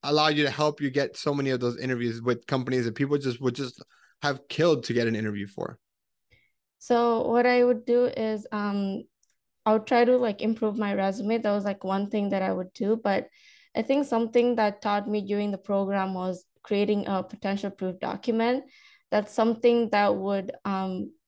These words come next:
Speaker 2: tell me to explain the employer, explain, like, what, what I'm interest-,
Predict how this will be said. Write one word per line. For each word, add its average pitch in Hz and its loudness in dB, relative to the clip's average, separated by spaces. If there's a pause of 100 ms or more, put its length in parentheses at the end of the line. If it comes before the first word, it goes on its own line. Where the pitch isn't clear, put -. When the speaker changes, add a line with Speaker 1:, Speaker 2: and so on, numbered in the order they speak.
(160)
Speaker 2:
tell 233 4
me 226 0
to - -6
explain 220 2
the 202 0
employer, 208 -2
explain, 214 -2
like, 208 -4 (400)
what, - -2
what 214 0 (120)
I'm 208 2
interest-, 214 -2